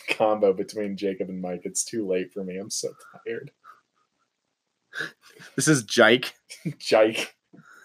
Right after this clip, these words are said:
Speaker 2: Okay.
Speaker 1: And Tumblr's gonna say, "Jike?
Speaker 2: Let's
Speaker 1: That was
Speaker 2: find
Speaker 1: once
Speaker 2: him.
Speaker 1: a name."
Speaker 2: Oh, God.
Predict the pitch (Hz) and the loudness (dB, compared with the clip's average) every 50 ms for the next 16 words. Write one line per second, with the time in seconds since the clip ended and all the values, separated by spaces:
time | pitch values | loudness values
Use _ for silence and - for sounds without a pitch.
0 | _ _ _ _ _ _ _ _ _ _ _ _ _ _ _ _ _ _ - - | _ _ _ _ _ _ _ _ _ _ _ _ _ _ _ _ _ _ -20 -20
1 | - - _ _ _ _ _ _ _ _ _ _ - 180 196 185 156 127 113 - | -20 -20 _ _ _ _ _ _ _ _ _ _ 6 8 8 10 10 8 6 4
2 | 104 107 110 - 131 120 110 107 107 107 110 113 127 120 113 113 - 120 110 107 | 2 -4 -8 -8 -8 -6 -2 -2 -2 -2 -2 -4 -6 -8 -8 -6 -4 -4 -4 -4
3 | 123 - - - 120 123 - - - - 160 165 - - - - - - - _ | -6 -12 -12 -4 0 0 2 2 2 0 0 -2 -4 -10 -14 -14 -14 -14 -16 _
4 | _ _ _ - 120 - - - - - - - _ - - 101 113 156 220 233 | _ _ _ -18 -18 -16 -16 -18 -20 -20 -20 -20 _ 0 4 4 4 6 6 6
5 | 156 139 131 156 147 131 123 123 123 127 117 117 117 113 113 110 110 117 123 143 | 6 8 8 6 6 4 2 2 2 2 2 2 2 2 2 2 2 0 -2 -2
6 | 165 - - _ _ _ _ _ _ _ _ _ _ _ _ _ _ _ _ _ | -4 -8 -10 _ _ _ _ _ _ _ _ _ _ _ _ _ _ _ _ _
7 | _ _ _ _ _ _ _ _ _ _ _ - - 196 220 196 170 147 120 139 | _ _ _ _ _ _ _ _ _ _ _ 0 4 8 8 8 8 8 8 8
8 | 143 139 131 131 135 135 135 | 10 10 10 10 8 6 4